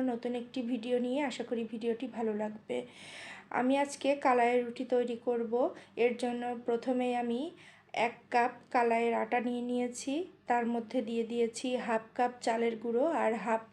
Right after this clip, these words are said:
কাপ ময়দা, দিয়ে ভালো করে মিক্সড করে পরিমাণ মতো লবণ দিয়ে এবার যে রুটির যে ডো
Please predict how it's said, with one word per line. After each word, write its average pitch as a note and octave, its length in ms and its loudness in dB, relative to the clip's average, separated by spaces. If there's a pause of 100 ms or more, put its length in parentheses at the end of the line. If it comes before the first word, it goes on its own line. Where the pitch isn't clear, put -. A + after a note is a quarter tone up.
কাপ B3 240 2 (140)
ময়দা, A3+ 420 0 (540)
দিয়ে A#3+ 260 2
ভালো A3 360 0
করে A#3 280 2
মিক্সড A#3 540 -2
করে C4 220 4 (120)
পরিমাণ A3+ 400 0
মতো A3+ 260 -2
লবণ A3+ 500 0
দিয়ে A#3 260 0 (460)
এবার A3+ 400 4 (240)
যে A#3+ 120 0
রুটির B3 460 0
যে C4+ 140 6
ডো A#3 220 2